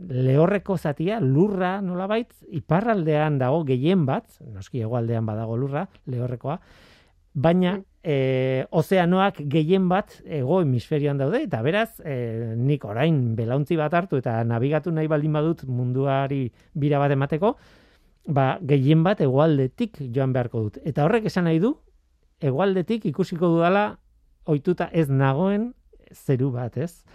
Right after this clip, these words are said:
Speaker 1: Ze aldea dago iparraren eta hegoaldearen artean?
Speaker 2: Ba, alde handiena da, eh, zirkunpolarrak deitzen di-, di-, diegun izar horiek, ez?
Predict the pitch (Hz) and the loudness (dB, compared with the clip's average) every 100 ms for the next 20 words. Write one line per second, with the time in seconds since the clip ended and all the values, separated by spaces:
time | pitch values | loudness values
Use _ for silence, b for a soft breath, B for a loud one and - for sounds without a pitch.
0 | b - 208 269 170 113 110 101 107 107 | b -6 -4 -2 0 0 -2 -2 -2 0
1 | 123 113 113 113 113 113 107 110 110 117 | 0 2 0 0 0 -2 -4 -4 -4 -2
2 | 120 117 113 110 95 - 98 98 - _ | -2 -2 -4 -6 -8 -10 -14 -16 -20 _
3 | _ 226 185 180 175 175 180 220 220 247 | _ 2 4 4 0 2 6 6 6 2
4 | 247 233 208 196 180 175 - - - - | 4 4 4 2 0 0 -2 -14 -8 -2
5 | 196 247 262 262 220 233 233 240 233 208 | 0 2 4 8 10 10 8 4 2 -2
6 | 220 233 226 196 220 214 196 202 208 233 | -2 -2 -2 -2 0 0 -2 2 4 6
7 | 247 262 269 196 - 208 170 165 147 196 | 6 4 4 2 6 6 4 2 0 0
8 | 302 | 0